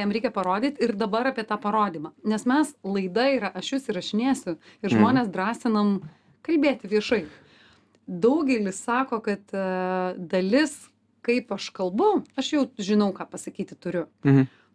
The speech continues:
Speaker 1: Bet kai jie pamato nuotraukose, tai kaip jie atrodė visą tai sakydami, yra daug išgąsčio, yra kažkokios kreivos rankos, yra kažkoks, žinai, susikūprinimas ar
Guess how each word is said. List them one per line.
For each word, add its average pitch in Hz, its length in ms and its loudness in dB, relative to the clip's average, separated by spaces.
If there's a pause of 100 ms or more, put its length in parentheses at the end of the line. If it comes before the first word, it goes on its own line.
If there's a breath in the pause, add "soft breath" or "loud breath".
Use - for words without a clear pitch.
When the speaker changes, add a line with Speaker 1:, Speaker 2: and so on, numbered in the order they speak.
Speaker 1:
Bet 190 180 -2
kai 208 140 -2
jie 254 140 2
pamato 226 380 -2
nuotraukose, 208 920 0
tai 214 80 0
kaip 220 220 2
jie 233 100 2
atrodė 214 560 0
visą 208 240 -4
tai 185 120 -4
sakydami, 294 760 2 (160)
yra 202 200 -2
daug 180 220 -4
išgąsčio, 202 800 -2
yra 185 160 -6
kažkokios - 480 -10 (180)
kreivos 220 460 -2
rankos, 202 540 -2 (400 loud breath)
yra 214 180 2
kažkoks, 214 480 -4
žinai, 190 400 0
susikūprinimas 214 1000 -2
ar 160 60 -12